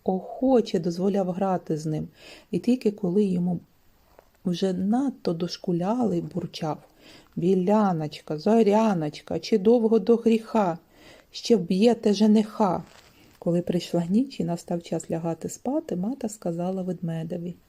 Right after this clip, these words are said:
«Залишайся но тут, перед вогнищем. Тут той принаймні будеш укритий від вітру і холоднечі».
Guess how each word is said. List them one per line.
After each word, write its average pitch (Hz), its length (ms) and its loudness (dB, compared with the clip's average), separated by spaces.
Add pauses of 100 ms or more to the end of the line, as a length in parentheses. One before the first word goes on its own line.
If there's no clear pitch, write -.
(640)
«Залишайся 220 720 0
но 208 140 4 (100)
тут, 175 360 -2
перед 247 280 2
вогнищем. 160 800 -4 (920)
Тут 320 280 0
той 233 140 6
принаймні 202 800 2
будеш 202 440 2
укритий 190 520 0
від 180 200 -2
вітру 196 520 -2
і 202 80 -12
холоднечі». 160 920 -2